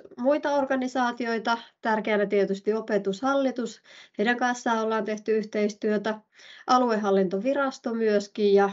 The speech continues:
Kansallinen audiovisuaalinen instituutti on osallistunut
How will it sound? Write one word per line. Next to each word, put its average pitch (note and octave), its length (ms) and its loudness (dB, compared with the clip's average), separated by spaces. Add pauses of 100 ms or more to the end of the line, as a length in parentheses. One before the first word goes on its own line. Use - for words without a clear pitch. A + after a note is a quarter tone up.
Kansallinen B3+ 600 -2 (120)
audiovisuaalinen F#3+ 840 2
instituutti F#3+ 640 -2
on F3+ 120 0
osallistunut F#3+ 760 -2